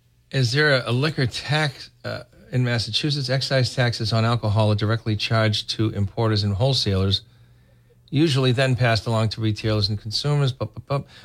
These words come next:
I never noticed that particular, 'cause it's just, uh, it, it, it's, you know, y-, you, you run through it and you're like, "What the hell is this?" Every time you go out, there's something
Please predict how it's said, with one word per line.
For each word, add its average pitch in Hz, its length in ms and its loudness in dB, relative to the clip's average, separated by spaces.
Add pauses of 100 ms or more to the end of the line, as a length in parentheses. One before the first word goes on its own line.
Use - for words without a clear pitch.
I 269 120 4
never 427 160 4
noticed 160 340 4
that 123 200 4
particular, 117 640 4 (280)
'cause 214 180 2
it's 214 220 2
just, - 340 0
uh, 220 60 0
it, 196 500 0
it, 180 180 2
it's, - 360 0 (960)
you 202 140 0
know, 156 220 2 (320)
y-, 151 200 -10
you, 180 120 2
you 175 220 4
run 190 200 4
through 202 180 2
it - 40 4
and 160 60 2
you're 143 100 4
like, 147 120 2
"What 196 120 -2
the 214 80 4
hell 202 160 6
is 185 100 4
this?" 185 180 2 (180)
Every 185 200 2
time 196 200 4
you 180 60 2
go 175 140 2
out, 202 160 4
there's 147 140 2
something 113 400 4